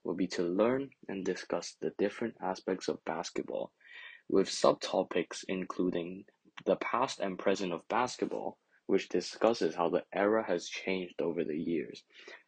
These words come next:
game changer, and how the game has developed and how it has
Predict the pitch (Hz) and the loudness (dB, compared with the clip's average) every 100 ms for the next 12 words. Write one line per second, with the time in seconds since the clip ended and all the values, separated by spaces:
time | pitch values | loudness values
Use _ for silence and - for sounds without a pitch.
0 | - - _ - 120 135 147 120 92 90 | -20 -20 _ 6 8 8 4 2 2 2
1 | 80 76 - 98 95 104 98 95 - 107 | 0 0 -6 -4 2 4 4 2 4 4
2 | 107 98 95 85 98 110 131 139 - _ | 4 0 2 4 6 6 4 2 -12 _
3 | - - 95 87 95 92 78 92 | -12 -4 -2 -2 0 2 4 2